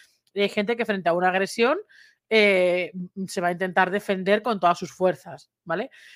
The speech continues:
O incluso ya no solamente que le pase a uno, sino que ve una agresión. Eh, eh, por ejemplo, hay personas que, aquí hablando de perros solamente,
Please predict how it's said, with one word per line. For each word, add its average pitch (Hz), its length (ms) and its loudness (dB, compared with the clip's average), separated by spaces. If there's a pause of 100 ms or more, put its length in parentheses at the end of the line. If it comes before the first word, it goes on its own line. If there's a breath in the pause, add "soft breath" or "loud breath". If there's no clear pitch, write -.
(380 loud breath)
O 240 200 8
incluso 208 300 0
ya 214 80 6
no 226 60 2
solamente 220 320 -2
que 185 80 -2
le 170 120 0
pase 190 240 0
a 196 100 6
uno, 254 260 0
sino 185 460 -4
que 190 200 2
ve 190 360 0 (240)
una 196 220 0
agresión. 190 600 0 (760 soft breath)
Eh, 165 220 -2
eh, 185 500 -2
por 220 120 2
ejemplo, 214 280 0
hay 196 100 6
personas 254 420 -2
que, 180 400 0 (1120)
aquí 202 240 -10
hablando 196 280 2
de 185 120 6
perros 214 340 4
solamente, 226 560 0